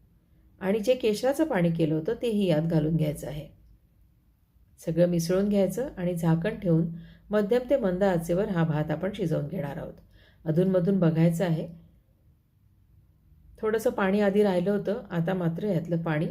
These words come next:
जवळपास आटून भात शिजला आहे. आता यात आपण जितके तांदूळ घेतले होते तितकीच साखर म्हणजे एक कप इतकी साखर घातली आहे आणि ताजे कुटलेली वेलदोड्याची पूड घातली आहे. सावकाश सगळं मिसळून घ्यायचं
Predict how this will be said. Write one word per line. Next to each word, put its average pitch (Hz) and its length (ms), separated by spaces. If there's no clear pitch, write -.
जवळपास 165 460
आटून 165 420
भात 151 200
शिजला 160 360
आहे. 151 260
आता 208 200
यात 226 280
आपण 226 320
जितके 190 360
तांदूळ 180 320
घेतले 175 340
होते 185 440
तितकीच - 600
साखर 165 400
म्हणजे 156 380
एक 185 220
कप 185 180
इतकी 175 240
साखर 170 360
घातली 165 380
आहे - 180
आणि 220 280
ताजे 175 300
कुटलेली 175 480
वेलदोड्याची 147 560
पूड 180 240
घातली 160 320
आहे. - 260
सावकाश 170 440
सगळं 170 260
मिसळून 165 420
घ्यायचं 175 400